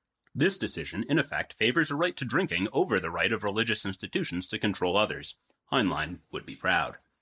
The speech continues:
When modern sci-fi fans talk about Robert Heinlein, the inevitable thing we end up talking about is his ideology. This, frankly, is because reading Heinlein, he feels inconsistent, almost to the point of irreconcilability.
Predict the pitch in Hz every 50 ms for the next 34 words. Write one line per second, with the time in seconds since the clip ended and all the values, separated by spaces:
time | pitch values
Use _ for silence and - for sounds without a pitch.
0 | _ _ _ _ _ _ _ 101 101 107 143 220 262 220 147 135 - 101 104 104
1 | - - 85 80 76 - 80 76 76 80 - - - 107 98 - 82 80 78 76
2 | - 82 82 82 80 - - 90 78 69 69 71 80 98 110 113 120 120 131 156
3 | 170 165 147 143 139 139 135 - - 95 196 202 92 92 - 90 107 123 120 -
4 | - 73 67 - - 71 73 80 90 101 107 104 107 110 110 107 120 120 117 117
5 | 123 135 135 95 69 - - 53 - - _ _ _ _ _ _ _ 110 143 170
6 | 110 78 82 - - - - 107 113 95 - - 69 92 104 113 110 - 127 120
7 | - 139 117 92 95 135 185 156 101 78 76 80 78 78 78 80 90 107 123 -
8 | 277 269 - 165 160 - 196 196 180 160 - 254 240 240 - 185 160 - 156 -
9 | - - - - - _ 135 156 175 170 160 - - 143 139 135 - 131 131 123
10 | 123 113 117 123 123 123 120 - 117 113 - 131 113 117 117 113 110 120 127 110
11 | 85 - - 98 -